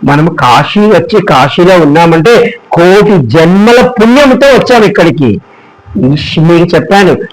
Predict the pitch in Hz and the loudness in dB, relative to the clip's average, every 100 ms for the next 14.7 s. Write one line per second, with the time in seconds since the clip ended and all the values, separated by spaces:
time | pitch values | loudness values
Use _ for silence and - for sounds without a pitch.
0 | - 143 131 180 - 233 214 175 170 - | -6 0 0 0 0 2 2 2 2 -2
1 | - - - 165 185 185 185 180 156 156 | -6 -2 0 2 2 2 2 2 2 2
2 | 170 170 170 165 139 - 180 277 240 233 | 2 2 2 0 0 0 0 0 2 2
3 | 214 208 220 170 131 92 - - - _ | 2 2 2 2 0 -2 -10 -20 -20 _
4 | - - - 143 170 294 233 - - - | -20 -12 -4 0 2 2 2 0 -4 -12
5 | - - 156 165 170 170 160 156 156 156 | -12 -6 -2 0 2 2 2 2 2 2
6 | 147 127 147 151 190 220 214 190 180 180 | 2 0 0 0 0 2 2 2 0 0
7 | 156 - - 440 403 - - 156 185 226 | 0 -2 -4 0 2 2 2 2 2 2
8 | 226 220 214 214 175 156 156 220 220 226 | 2 4 2 2 2 0 0 2 2 2
9 | 233 233 190 190 202 214 208 214 202 180 | 2 2 2 2 2 0 0 0 2 2
10 | 175 247 240 151 - - - 139 156 185 | 2 2 2 0 -4 -12 -4 0 2 2
11 | 196 196 170 143 - - 139 160 - 196 | 2 2 2 0 -4 -2 -2 -2 0 0
12 | 185 165 160 160 160 165 208 294 220 - | 2 2 2 2 2 2 2 2 2 0
13 | - - _ - 220 208 208 - - - | -4 -18 _ -10 -6 -6 -6 -10 -16 -18
14 | - - 165 175 175 180 | -8 -2 0 2 0 0